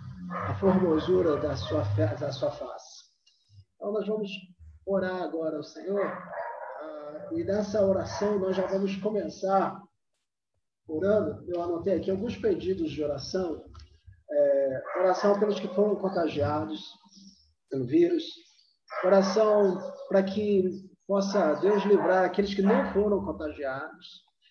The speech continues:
pelos que sofrem de problemas emocionais, depressão, outra síndrome, que agora, nesse momento, né, pode acirrar ainda mais isso,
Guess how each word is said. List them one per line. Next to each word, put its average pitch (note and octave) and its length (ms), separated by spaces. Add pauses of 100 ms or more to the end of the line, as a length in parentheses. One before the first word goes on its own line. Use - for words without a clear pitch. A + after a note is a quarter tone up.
pelos G#3 220
que G#3 120
sofrem G3 380
de F#3 60
problemas E3+ 420
emocionais, D#3+ 720
depressão, D3 560
outra D#3 480
síndrome, D3+ 640 (220)
que - 80
agora, F3 420
nesse F#3+ 240
momento, E3+ 560
né, E3+ 100 (120)
pode F3+ 260
acirrar F3 640
ainda F3+ 340
mais E3 480
isso, F4 500